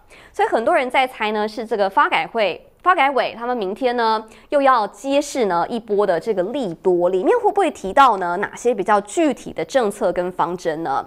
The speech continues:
那在记者会之前呢，他们有透露一些讯息说，主要呢他们会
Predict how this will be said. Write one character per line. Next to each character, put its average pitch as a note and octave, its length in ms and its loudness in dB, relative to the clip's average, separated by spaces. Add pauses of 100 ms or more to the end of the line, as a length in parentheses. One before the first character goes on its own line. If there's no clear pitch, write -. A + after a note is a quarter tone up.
(300)
那 E4+ 60 -6
在 F#4+ 120 6
记 F#4+ 140 0
者 F#3+ 180 0
会 A#3+ 200 2
之 D#4+ 240 -2
前 E3+ 260 -6
呢， F3+ 160 -4
他 C4 80 -6
们 C#4 80 0
有 F3+ 80 -2
透 - 220 2
露 A#3+ 140 0
一 G#3+ 60 -2
些 A3 180 -2
讯 G#3+ 240 -6
息 E3+ 180 -8
说， G3 320 -2 (240)
主 G#3+ 240 -4
要 F#4+ 220 4
呢 A3+ 220 -2
他 B3 120 -2
们 B3 120 0
会 B3+ 380 2